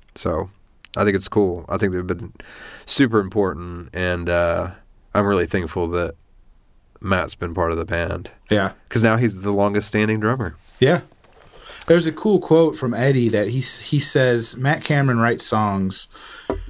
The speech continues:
Speaker 2: and we run to find step stools in order to reach his level.
Speaker 1: Yeah.
Speaker 2: What comes naturally to him leaves us with our head cocked,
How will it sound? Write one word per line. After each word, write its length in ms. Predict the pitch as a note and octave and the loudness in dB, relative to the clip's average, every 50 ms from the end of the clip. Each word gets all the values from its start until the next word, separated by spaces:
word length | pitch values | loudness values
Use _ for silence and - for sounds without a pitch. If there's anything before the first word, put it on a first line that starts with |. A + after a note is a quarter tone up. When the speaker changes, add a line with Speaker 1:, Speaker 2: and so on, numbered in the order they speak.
| - - - - - | -16 -18 -6 0 2
Speaker 2:
and 160 | B2+ B2+ B2+ | 2 4 4
we 120 | C#3+ D3+ | 4 2
run 380 | D3 B2+ C3 C3+ C#3 C#3 C3+ B2 | 2 2 2 2 4 2 2 0
to 120 | - B2 | -2 -4
find 300 | - - C3 B2 A#2+ A#2 | -4 0 0 2 2 2
step 320 | A2+ - - C#3 B2+ - - | 0 0 0 0 0 0 -2
stools 400 | - - - G2+ F#2+ F#2+ F2+ - | -6 -2 0 0 0 0 0 -2
in 200 | D2+ G2+ G#2 D#2+ | -2 -2 -2 0
order 320 | G2+ A2 A#2+ B2 A#2+ A2+ | 2 2 2 2 2 0
to 160 | A2+ - A2+ | 0 -2 -2
reach 340 | G#2 G#2 A2+ A2 G#2+ - - | 2 2 2 2 0 -2 -4
his 200 | - G2+ F#2+ F2+ | -4 -4 -4 -2
level. 500 | F#2+ G2 G2 F#2+ E2+ D2+ C2+ C2 - - _ - - - - - | 0 0 0 0 -2 -4 -6 -8 -8 -12 _ -20 -20 -20 -6 0
Speaker 1:
Yeah. 340 | - G#2+ G#2 G2+ G2 - - - _ - | 2 4 4 4 2 0 -4 -10 _ 0
Speaker 2:
What 220 | B2+ B2+ D#3+ D3+ | 2 2 2 2
comes 260 | - - D3+ C#3 B2 B2 | 2 0 0 2 2 2
naturally 420 | C3+ C#3 C#3+ C#3+ - - C#3+ C3 | 2 2 2 0 0 0 2 4
to 100 | B2+ B2 | 4 4
him 320 | A#2 B2+ C3 B2+ B2 A#2+ A#2 | 2 2 2 2 2 2 4
leaves 280 | A#2+ B2+ C3 B2+ B2 | 2 2 2 2 2
us 200 | C3 A#2+ A#2 - - | 2 2 2 2 0
with 140 | A#2+ A2+ - | 0 0 0
our 120 | A2 G2+ | 0 0
head 260 | - B2+ B2+ A#2 A2+ | 2 0 0 0 -2
cocked, 480 | - - G#2+ G2 F#2+ F#2 - - - | -2 -2 0 0 0 0 -4 -6 -14